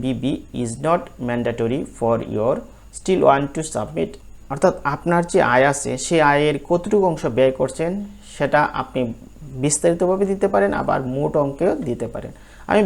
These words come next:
বিস্তারিতভাবে দিব না এই জন্য, আর যদি বিস্তারিত দেন তাহলে ইয়েসে ক্লিক করবেন। আমি যেহেতু বিস্তারিতভাবে দিব না, আমি নোতে ক্লিক করে দিলাম। আমি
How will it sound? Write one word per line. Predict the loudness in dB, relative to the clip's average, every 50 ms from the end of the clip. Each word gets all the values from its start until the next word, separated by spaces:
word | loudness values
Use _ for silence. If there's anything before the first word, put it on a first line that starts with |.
| 4
বিস্তারিতভাবে | 2 2 2 2 0 2 2 2 2 2 2 2 2 2
দিব | 2 2 2 0
না | 0 0 0
এই | 0 0
জন্য, | 0 0 0 -2 -2 -4 -4 -4
আর | -4 -4 -2
যদি | -2 -2 -2 -2
বিস্তারিত | -4 -2 0 -2 0 0 -2 0 2
দেন | 2 2 2 0
তাহলে | 0 0 0 0 -2 0 0
ইয়েসে | -2 0 0 -2 -4 -4 -4 -10 -20 -14 -8
ক্লিক | -6 -6 -6 -4 -6
করবেন। | -6 -6 -6 -10 -12 -14 -20 -20 -20 -20 -16 -8
আমি | -4 -2 4 6
যেহেতু | 6 6 6 4 2 2
বিস্তারিতভাবে | 2 2 0 0 0 0 0 0 0 2 2
দিব | 2 2 2 0
না, | 0 0
আমি | 0 0 0 0
নোতে | 0 -2 -2 -2 -2 -4 -4 -6 -18 -20 -20 -20 -20 -16 -6
ক্লিক | -4 -4 -4 -2 -4
করে | -4 -4 -4
দিলাম। | -6 -10 -12 -14 -16 -20 -20 -20 -10 -6
আমি | -4 -2